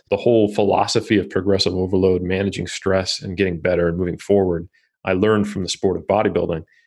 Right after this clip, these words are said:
and has made me a better human. But I was also fortunate that when I got into bodybuilding, I thought, "This would be cool." Not, "Man, I hate what I see in the mirror. I need to, to fix that."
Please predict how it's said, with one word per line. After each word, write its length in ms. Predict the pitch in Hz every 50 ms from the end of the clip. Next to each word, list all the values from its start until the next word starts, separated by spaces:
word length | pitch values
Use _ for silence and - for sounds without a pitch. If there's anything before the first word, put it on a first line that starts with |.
| _ _ -
and 160 | 92 90 87
has 140 | 92 85 92
made 180 | 98 92 87
me 80 | 95 87
a 60 | -
better 240 | - - - - 87
human. 480 | - - 131 151 143 104 80 - - - _ _ _ _ -
But 300 | 147 113 90 - - - - - _ _ _ _ _ _ _ _ -
I 580 | 101 101 104 104 104 104 104 101 101 98 92 - _ _
was 120 | - 104 104
also 280 | 110 123 127 - 98
fortunate 520 | - - 107 101 98 - - 95 92 90 -
that 120 | 101 -
when 100 | 98 95
I 80 | 95 98
got 180 | 92 95 92
into 140 | 95 87 92
bodybuilding, 380 | - 95 92 85 87 90 90 87
I 40 | -
thought, 180 | - 101 -
"This 160 | 113 113 -
would 80 | 113 98
be 100 | 98 92
cool." 420 | - - 117 98 90 85 82 - _ _ _ _ _ -
Not, 440 | 104 104 104 101 98 95 - - - _ -
"Man, 220 | 107 113 117 110 101
I 60 | 95
hate 220 | 95 107 104 -
what 100 | 110 104
I 40 | 98
see 180 | 98 - - 98
in 100 | 98 90
the 60 | 87
mirror. 560 | 90 98 101 98 95 90 87 87 87 92 - _ -
I 160 | 131 131 104
need 160 | 104 95 95 -
to, 200 | - 87 87 - - -
to 80 | - 95
fix 340 | - - 110 101 104 - -
that." 240 | - - - -